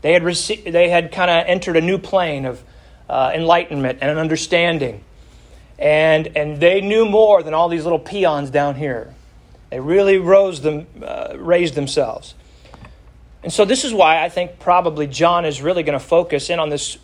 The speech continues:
term knowledge. In fact, he uses it forty times in this short letter. He had to straighten out their concept of knowledge. And so he says here, "I'll show you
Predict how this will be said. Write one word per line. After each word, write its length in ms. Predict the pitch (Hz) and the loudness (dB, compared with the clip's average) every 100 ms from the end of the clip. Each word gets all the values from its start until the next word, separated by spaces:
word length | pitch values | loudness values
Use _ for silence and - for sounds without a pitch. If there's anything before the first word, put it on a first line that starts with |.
| - | -12
term 360 | - 180 147 | -4 -4 -2
knowledge. 540 | 147 170 165 123 - 143 | 0 2 2 -2 -8 -16
In 80 | 135 | 0
fact, 260 | 190 180 | 0 2
he 120 | 175 | -2
uses 280 | 180 185 151 | -4 -4 -6
it 100 | 165 | -8
forty 300 | - 175 160 | -4 -2 -2
times 640 | 160 180 160 131 139 - - - - | -4 -4 -4 -4 -8 -12 -18 -20 -12
in 180 | 151 147 | -8 -4
this 100 | 147 | -6
short 340 | - 156 143 | -2 0 2
letter. 320 | 147 147 120 - - - - - - - - - - | 2 0 -2 -10 -20 -20 -20 -20 -20 -20 -20 -20 -6
He 140 | 196 | 2
had 140 | 233 196 | 2 2
to 80 | |
straighten 420 | 185 - 220 226 202 | -6 2 2 4 2
out 300 | 214 202 202 | 2 2 0
their 140 | 156 | -4
concept 680 | - 196 202 208 165 147 151 | -2 -4 -2 -2 -2 -2 -6
of 180 | 131 | -6
knowledge. 760 | 139 151 151 147 110 113 - - - _ _ - _ _ _ - - - - | -4 0 2 2 -2 -10 -16 -16 -20 _ _ -20 _ _ _ -20 -20 -20 -16
And 100 | 151 | -12
so 300 | - 226 175 | 2 4 4
he 140 | 170 170 | 2 -2
says 340 | - 220 220 | 2 2 2
here, 400 | 165 143 147 170 - - - | 0 2 2 -2 -12 -20 0
"I'll 200 | 185 254 | 0 0
show 380 | - 254 254 269 | -2 0 2 2
you 320 | 165 120 | -2 -12